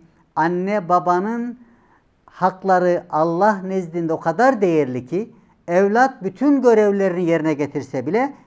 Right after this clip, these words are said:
gerçekte anne baba hakkını yerine getirmiş olamıyor. Sadece sorumluluktan kurtulmuş oluyor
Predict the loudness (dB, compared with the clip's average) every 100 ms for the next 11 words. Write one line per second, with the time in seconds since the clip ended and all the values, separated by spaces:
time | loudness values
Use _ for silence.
0 | _ -2 0 -2 -2 -2 -2 0 0 0
1 | -4 -4 -4 -6 -4 -2 -2 -4 -8 -8
2 | -6 -4 -6 -8 -8 -10 -10 -8 -8 -4
3 | 0 0 0 -2 -4 -6 _ _ 0 0
4 | 0 -6 0 4 4 4 -2 0 0 0
5 | -2 -6 -6 -8 -8 -6 0 2 2